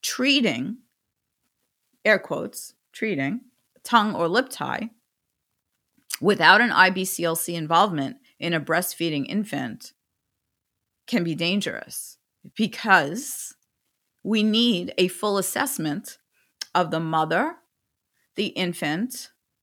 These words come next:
and the feeding. And only an I B C L C is qualified to do that, right? So we, we want a functional assessment of the dyad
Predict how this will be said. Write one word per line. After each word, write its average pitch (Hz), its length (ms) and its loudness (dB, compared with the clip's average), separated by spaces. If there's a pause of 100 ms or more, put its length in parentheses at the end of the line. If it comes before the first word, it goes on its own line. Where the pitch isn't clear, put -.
(260)
and 180 200 2
the 170 60 -2
feeding. - 680 -2 (840)
And 185 240 2
only 247 340 2
an 226 60 0
I 196 160 6
B 185 160 -2
C 170 220 -4
L 156 120 0
C 170 200 -2
is 143 100 -6
qualified 151 600 -2
to 135 80 -10
do 135 200 -8
that, - 220 -8 (580)
right? 131 320 -10
So 165 500 2 (380)
we, 190 400 -4
we 185 120 -2
want 185 220 0
a 170 60 0
functional 233 1000 0
assessment 151 1000 -4 (280)
of 160 300 2
the 160 120 0
dyad 156 720 0